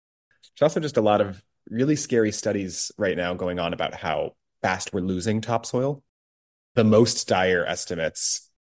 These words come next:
you know, give at least American Midwest farmers another fifty or sixty years, maybe, of topsoil at the current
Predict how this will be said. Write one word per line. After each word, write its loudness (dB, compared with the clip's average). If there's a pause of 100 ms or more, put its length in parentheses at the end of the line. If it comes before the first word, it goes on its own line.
(140)
you 0
know, -4
give -2
at 0
least 6 (300)
American 2
Midwest -2
farmers -4 (100)
another -2
fifty -4
or -2
sixty -6
years, -4
maybe, -2
of -2
topsoil -2 (360)
at -4
the 2 (240)
current -4